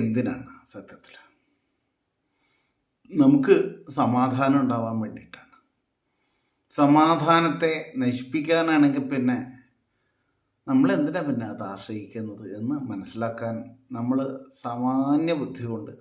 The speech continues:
ആലോചിച്ചാൽ തിരിച്ചറിയാം. അപ്പോ ജ്യോതിഷം കൊണ്ട് നമ്മൾക്ക് അറിയുകയല്ല ഉദ്ദേശം, എല്ലാ കാര്യങ്ങളും അറിയുക എന്നുള്ളതല്ല ഉദ്ദേശം. അറിയേണ്ടത് നമുക്ക്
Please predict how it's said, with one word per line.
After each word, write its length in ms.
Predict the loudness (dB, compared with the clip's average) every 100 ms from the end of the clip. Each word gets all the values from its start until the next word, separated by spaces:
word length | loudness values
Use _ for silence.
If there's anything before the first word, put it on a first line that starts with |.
| -14
ആലോചിച്ചാൽ 560 | -10 -10 -12 -8 -8 -8 -18 _ _ _ _ _ -6
തിരിച്ചറിയാം. 520 | -4 -4 -6 -10 -18 _ _ _ _ _ _ _ _ -20 _ _ _ _ _ _ -8
അപ്പോ 180 | 2 4 4 0 -8 -18 _ _ _ _ _ 0
ജ്യോതിഷം 460 | 6 8 8 8 6
കൊണ്ട് 260 | 4 2 2 2 0 -8 -16 -4 0
നമ്മൾക്ക് 320 | 0 0 2 4 4
അറിയുകയല്ല 680 | 4 2 2 2 0 -2 -8 -14 -20 _ _ -14
ഉദ്ദേശം, 340 | -12 -12 -14 -16 -8
എല്ലാ 220 | -6 -2 0 2 2
കാര്യങ്ങളും 500 | 2 0 -2 -4 -4
അറിയുക 320 | -2 -2 -2 -4
എന്നുള്ളതല്ല 560 | -4 -6 -8 -8 -12 -14 -18 -20
ഉദ്ദേശം. 380 | -20 -20 -20 _ _ _ _ _ _ _ _ _ _ _ _ _ _ -8 -2
അറിയേണ്ടത് 680 | 2 4 4 2 2 0 -2 -14 _ _ _ _ _ _ _ -8 0
നമുക്ക് 380 | 2 0 0